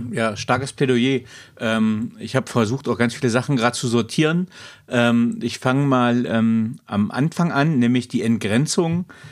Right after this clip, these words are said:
Äh, Mauer finde ich auch ein kritisches Beispiel, aber, ähm, es gab mal, äh, Professorin Rothbard hat mal im Spiegel, äh, im Harvard Business Manager,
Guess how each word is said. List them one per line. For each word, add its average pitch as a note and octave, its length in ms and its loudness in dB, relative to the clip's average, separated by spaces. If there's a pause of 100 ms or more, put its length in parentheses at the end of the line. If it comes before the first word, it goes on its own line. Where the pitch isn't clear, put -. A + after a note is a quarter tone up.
(180)
Äh, A2 440 0
Mauer C3+ 560 2
finde C#3+ 140 4
ich C#3+ 60 4
auch C#3 140 2
ein - 60 -18
kritisches D#3 420 -2
Beispiel, D#3 460 2
aber, B2+ 280 2
ähm, C3 200 2 (220)
es D#3 140 -2
gab D#3 200 2
mal, D#3 260 2
äh, B2+ 560 2
Professorin D3+ 960 2
Rothbard C3 800 2
hat A#2 160 -4
mal A#2+ 180 2
im A2+ 80 2
Spiegel, D3 480 -2
äh, B2 160 4
im A2+ 140 0
Harvard C3 260 2
Business D3 280 0
Manager, B2+ 500 0